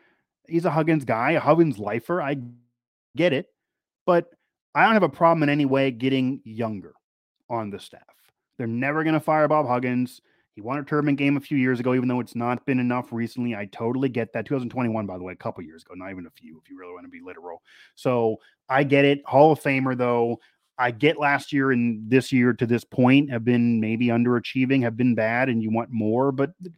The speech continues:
unlike Neil Brown, the track record's there. Okay. Three out of four years in the Sweet sixteen recently. We're not talking about just the Final Four from two thousand ten.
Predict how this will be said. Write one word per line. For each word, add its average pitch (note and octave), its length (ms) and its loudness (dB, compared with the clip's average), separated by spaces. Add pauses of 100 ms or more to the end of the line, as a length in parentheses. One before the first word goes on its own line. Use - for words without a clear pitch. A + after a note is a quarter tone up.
(340)
unlike D3+ 300 4
Neil C#3+ 180 4
Brown, A#2 300 2
the A2+ 40 -4
track B2 360 0
record's G#2+ 400 -4
there. G#2 420 -4 (360)
Okay. G#2 520 -6 (340)
Three D#3 220 4
out D#3 80 6
of - 80 -2
four D3 180 2
years C3+ 220 4
in B2+ 80 2
the B2 40 -2
Sweet C3 260 -2
sixteen B2 440 -4
recently. A#2 580 -4
We're A2 140 -6
not A#2 220 -2
talking A#2+ 320 0
about A2+ 140 -2
just - 180 -10
the A2+ 80 -8
Final A2+ 280 0
Four A2+ 200 -2
from G#2+ 100 -8
two G2+ 100 -4
thousand G#2+ 220 -2
ten. G2+ 340 -12